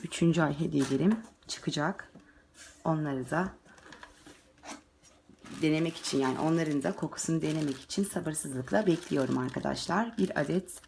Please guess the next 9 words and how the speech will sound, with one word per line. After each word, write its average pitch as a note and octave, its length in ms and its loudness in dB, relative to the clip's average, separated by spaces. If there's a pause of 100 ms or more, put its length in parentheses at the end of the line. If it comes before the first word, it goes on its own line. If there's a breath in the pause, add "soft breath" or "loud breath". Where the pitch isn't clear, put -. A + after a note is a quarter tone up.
(200)
ürün D#3 200 0
koruma C#3+ 500 -2 (580)
poşetlerimizden D3 920 -4
çıkıyor F#3+ 380 -4
her F#3+ 220 0
zamanki G3+ 560 -2
gibi. G3+ 320 -2 (2250)
Şu - 60 0
şekilde - 520 -2